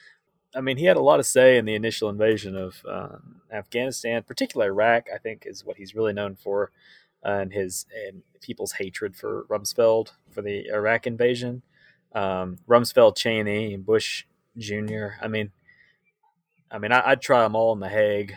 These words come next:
if I could, but I, I don't think they're gonna let me. So, uh, yeah, he, he was, he was basically, uh,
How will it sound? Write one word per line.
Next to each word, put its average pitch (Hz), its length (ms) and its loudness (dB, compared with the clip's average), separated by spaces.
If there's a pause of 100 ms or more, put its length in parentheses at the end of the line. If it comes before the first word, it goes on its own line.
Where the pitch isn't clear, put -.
(140)
if 110 140 -8
I 107 100 -2
could, 98 400 -8
but 98 160 -10 (420)
I, 139 200 6
I - 40 6
don't 151 120 4
think 151 160 0
they're 139 120 -2
gonna 131 160 2
let 131 180 4
me. 98 260 -10
So, 110 360 0
uh, 107 360 0
yeah, 143 240 4
he, 147 80 -2
he 135 140 -4
was, 156 160 -4
he 156 120 -10
was 143 100 -10
basically, 123 560 -6
uh, 101 220 -2